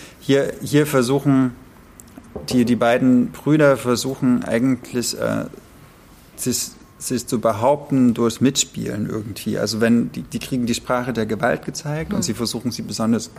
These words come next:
Speaker 1: gut zu sprechen. Oder sie, sie kriegen die Sprache des Kriminellen. Also der jüngere Bruder wird ein Drogendealer und macht das sehr gut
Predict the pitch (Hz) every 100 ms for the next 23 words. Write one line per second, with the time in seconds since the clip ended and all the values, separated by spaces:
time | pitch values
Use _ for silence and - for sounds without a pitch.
0 | - 120 - 110 - - 123 - 101 117
1 | 117 107 - - - - - - - 120
2 | 117 123 117 - 120 117 113 123 120 120
3 | - - 117 113 113 117 107 - 110 107
4 | 110 123 113 110 - 123 110 107 104 110
5 | - 127 131 123 113 110 107 110 104 110
6 | 117 107 117 113 113